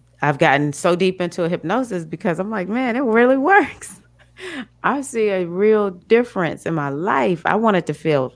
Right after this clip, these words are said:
safer on the inside and happier on the inside. That's one of the things that it does for me. Um, every time I use one, say, for instance, to make more money or to feel more confident as a businesswoman,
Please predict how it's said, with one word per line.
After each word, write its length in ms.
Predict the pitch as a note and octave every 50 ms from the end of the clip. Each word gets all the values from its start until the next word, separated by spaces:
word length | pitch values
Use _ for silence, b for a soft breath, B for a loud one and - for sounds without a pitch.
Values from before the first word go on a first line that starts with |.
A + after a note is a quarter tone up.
| _
safer 440 | - - - - - A#3 A#3 - G#3+
on 200 | F#3+ - G3 G3
the 60 | F#3+
inside 460 | - F#3+ F#3+ F#3 - F3 E3+ E3+ E3+ E3
and 120 | - B2+
happier 400 | D3+ D#3 - F3 - - F#3 F3
on 160 | E3 - D#3+ D#3
the 60 | D3
inside. 420 | D3 D3+ - - C3+ C3+ C3 -
That's 180 | - C#3+ E3+ -
one 160 | F3 E3 D#3+
of 80 | D3+ C#3
the 80 | D3
things 280 | - - C#3 C3+ C3 C3
that 120 | C#3 C3
it 120 | - - -
does 240 | B2+ B2+ B2+ -
for 100 | - C3
me. 280 | C3 A#2+ B2 B2 B2 B2 - _ b b b b b b b b b b b b b b b b b b - C#3+
Um, 760 | D3+ D3+ D3 C#3 C#3 B2+ B2 B2 B2 B2 B2 - - - - - _ _ -
every 240 | E3 E3 E3+ F3 F#3
time 240 | F#3 G3 F#3 D#3+ D#3
I 80 | D3
use 280 | D3 D3 D3+ D#3 D3+ D3+
one, 320 | D3 D3+ C#3+ C#3 C3+ C3+ C3
say, 180 | - - D3+
for 140 | D3+ - D3
instance, 720 | B2 C#3+ D3+ C#3+ - - - C#3+ C3+ - - - - -
to 480 | - - - E3 D3+ C#3+ C3+ C3+ C3+ C3
make 220 | C3 C#3+ C3+ -
more 160 | C#3 C3+ B2+
money 520 | B2+ C3+ D#3+ F#3 G3 F#3+ F#3+ F#3 F#3 G3 b b b b b b b b b _ _ -
or 500 | D3+ D#3 D3+ D3 C#3 C3+ C3 B2+ - - -
to 520 | - - - - E3+ D3 C#3+ C3+ B2+ B2 -
feel 260 | - - - F3 D#3
more 140 | D#3 C#3+ B2
confident 680 | - - - - E3 E3+ D#3 - D3+ C3+ C3 C3+ - _ -
as 500 | C3+ C3+ B2+ B2 B2 B2 - - - - -
a 100 | B2+ A#2+
businesswoman, 840 | A#2+ D#3+ E3 E3+ E3 F#3+ F#3 - - F3 F3 F3 F3 F3 F3 F3 F3+